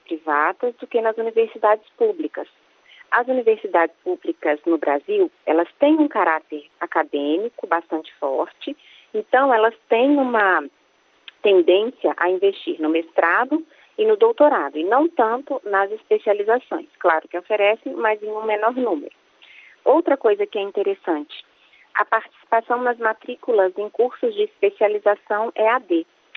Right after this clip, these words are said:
cursos à distância. Essa participação aumentou muito, aumentou quase que o dobro. Foi de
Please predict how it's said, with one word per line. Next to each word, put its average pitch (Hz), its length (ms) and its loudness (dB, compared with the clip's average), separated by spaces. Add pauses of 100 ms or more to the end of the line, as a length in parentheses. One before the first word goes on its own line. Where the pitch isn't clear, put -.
cursos 196 320 -8
à 196 80 4
distância. - 580 -4 (460)
Essa 240 240 2
participação 226 840 -2 (200)
aumentou 240 600 2
muito, 214 520 -2
aumentou 202 420 0
quase 247 340 -2
que - 100 -8
o 311 60 0
dobro. 175 500 0 (560)
Foi 208 160 2
de 208 140 -18